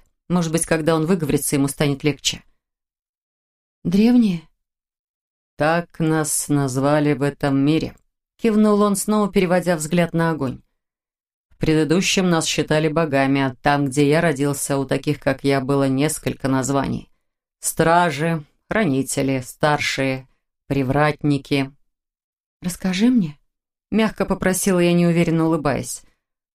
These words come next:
«Расскажи мне все, пожалуйста». С самого начала. Я боялась, что он откажется, опомнится и снова замкнется в себе, как это случилось в пещере.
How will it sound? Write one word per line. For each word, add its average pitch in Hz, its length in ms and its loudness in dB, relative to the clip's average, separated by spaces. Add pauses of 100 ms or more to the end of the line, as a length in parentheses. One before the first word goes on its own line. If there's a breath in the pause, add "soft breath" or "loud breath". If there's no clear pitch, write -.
(160)
«Расскажи 208 420 0
мне 185 160 4
все, - 180 -4
пожалуйста». 170 600 -6 (260)
С - 40 -6
самого 233 240 4
начала. 165 520 0 (640)
Я 185 220 2
боялась, 196 500 0
что - 280 -2
он 208 160 2
откажется, 180 720 -2 (220 soft breath)
опомнится 185 640 2
и 160 40 0
снова 180 300 0
замкнется 165 520 0
в 151 60 -8
себе, 156 320 2
как 160 200 -4
это 160 140 -2
случилось 156 480 0
в - 40 -20
пещере. 147 480 0